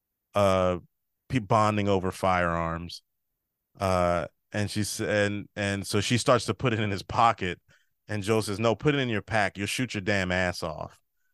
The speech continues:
And as they get ready to leave, Joe says, "We'll get through this."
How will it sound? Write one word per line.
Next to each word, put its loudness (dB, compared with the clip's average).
And -2
as 2
they 4
get 2
ready 4
to 0
leave, 0
Joe 0
says, -2
"We'll 0
get 0
through 0
this." -4